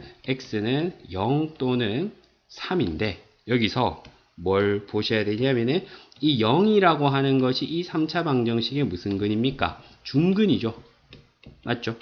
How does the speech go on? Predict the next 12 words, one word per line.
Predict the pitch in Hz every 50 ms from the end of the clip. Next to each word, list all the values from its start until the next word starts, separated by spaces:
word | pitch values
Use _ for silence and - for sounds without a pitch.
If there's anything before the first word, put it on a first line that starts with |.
| - _ -
영이라고 | 98 117 143 170 185 190 180 160 143 131 120 117
하는 | 113 113 117 113
것이 | 110 110 104 - - 196 - - - - - _ _
중근이죠. | - - 123 147 170 165 196 180 131 85 - 107 - - - _ _ -
음, | 82 90 95 98 101 113 139 156 139
그럼 | - - 139 120 95
영에서 | 104 120 160 202 220 196 190 175 156
중근이고 | 143 - 123 131 131 139 139 123 110 117 151 135 - - - - - - - _ _
삼에서는, | - - - 190 370 302 - - 120 120 135 170 208 226 - - - - _
어, | 92 90 90
그냥 | - 135 117 98 92
근이에요. | - - 165 143 95 78 78 98 151 185 -